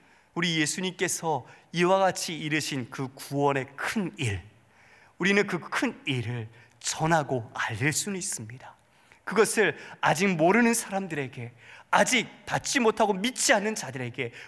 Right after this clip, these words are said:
우리는 그것을 전하고 알릴 수 있습니다. 또 예수님께서 과부를 긍휼히 여기셔서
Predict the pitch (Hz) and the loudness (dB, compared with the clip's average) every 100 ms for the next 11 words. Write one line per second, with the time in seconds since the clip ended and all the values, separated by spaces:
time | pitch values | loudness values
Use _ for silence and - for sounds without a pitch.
0 | - 185 196 202 202 147 151 - 151 - | -2 2 4 2 0 -2 -2 -2 -4 -6
1 | - 165 175 156 170 214 - - - 160 | -6 0 0 2 2 0 -4 -2 2 4
2 | 208 247 233 - 262 240 147 - 139 131 | 4 4 2 0 0 -2 -2 -2 -2 -8
3 | 131 135 - _ _ _ - 330 233 160 | -12 -16 -20 _ _ _ 2 2 4 4
4 | 233 - 269 240 - 190 214 170 - - | 4 4 2 0 -2 -2 -2 -4 -8 -20
5 | - - 180 196 269 254 - - 254 349 | -20 -2 2 4 4 2 0 0 2 2
6 | 381 381 240 208 202 - - 233 | 2 2 0 -2 -2 -4 -6 -6